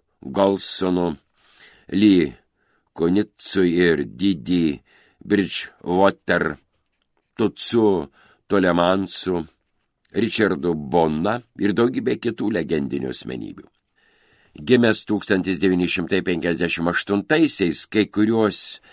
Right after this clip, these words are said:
iš istorija tapusių džiazo milžinų spėjo sutikti. Fortepijonas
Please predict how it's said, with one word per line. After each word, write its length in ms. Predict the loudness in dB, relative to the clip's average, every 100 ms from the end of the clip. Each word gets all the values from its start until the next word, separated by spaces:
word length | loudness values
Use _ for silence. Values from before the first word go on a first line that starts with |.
| -20 -20 _ _ -2
iš 260 | 0 0 -4 -4
istorija 800 | -2 0 0 0 2 2 0 0 -2
tapusių 800 | 0 2 0 -2 -8 -6 -4 -4 -4 -10 -10
džiazo 460 | 2 2 2 0 0
milžinų 600 | -2 -2 -4 -4 -4 -4 -8 _ -8
spėjo 560 | -4 -2 -2 -2 -2 -6
sutikti. 720 | -8 -10 -12 -20 -20 -20 _ _ _ _ _ -20 _ -20 _ _ _
Fortepijonas 800 | 0 2 2 0 2 2 2 0